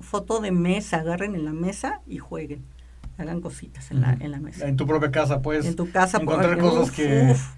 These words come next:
Speaker 1: muchas, muchas
Speaker 2: ni
Speaker 1: cosas.
Speaker 2: se nota que estás en tu casa, ni
Speaker 1: Ujú.
Speaker 2: mucho menos, ¿no? Puede
Speaker 1: Cla-,
Speaker 2: ser una
Speaker 1: aquí en este cuarto podemos encontrar mil fotos, entonces, y eso, aprender a ver, ¿eh?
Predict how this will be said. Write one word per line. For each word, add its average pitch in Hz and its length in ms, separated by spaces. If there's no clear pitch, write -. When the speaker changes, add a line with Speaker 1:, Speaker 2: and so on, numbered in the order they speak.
Speaker 1:
muchas, 196 420
muchas 190 360
Speaker 2:
ni 156 100
Speaker 1:
cosas. 156 140
Speaker 2:
se 170 100
nota 202 260
que 170 80
estás 175 300
en 151 160
tu 131 120
casa, 190 300
ni 147 100
Speaker 1:
Ujú. 135 100
Speaker 2:
mucho 135 180
menos, 135 220
¿no? 135 120
Puede 135 180
Speaker 1:
Cla-, 147 80
Speaker 2:
ser 143 100
una 139 100
Speaker 1:
aquí 175 180
en 254 260
este 247 160
cuarto 226 600
podemos 185 320
encontrar 160 360
mil 175 280
fotos, - 260
entonces, 175 520
y 202 140
eso, 220 180
aprender 190 340
a 208 80
ver, 185 160
¿eh? 196 160